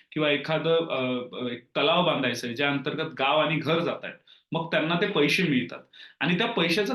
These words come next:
करायचं काय, त्याचं नियोजन कसं करायचं, अ, या संदर्भात आम्ही हे आर्थिक साक्षरता अभियान सुरू केलं होतं.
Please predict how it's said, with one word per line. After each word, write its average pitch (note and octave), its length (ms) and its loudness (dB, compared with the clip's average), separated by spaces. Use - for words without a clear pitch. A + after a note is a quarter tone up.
करायचं G3+ 500 2
काय, A#2 300 -4
त्याचं E3 340 -4
नियोजन A3 440 2
कसं E3 240 -6
करायचं, A#2 440 -16
अ, A#2 260 -2
या F#3+ 220 2
संदर्भात F3 600 2
आम्ही D#3+ 260 -4
हे E3+ 100 2
आर्थिक D3+ 380 -4
साक्षरता D3 540 -2
अभियान C#3 320 0
सुरू C#3 260 -2
केलं C3+ 220 0
होतं. A2 160 -8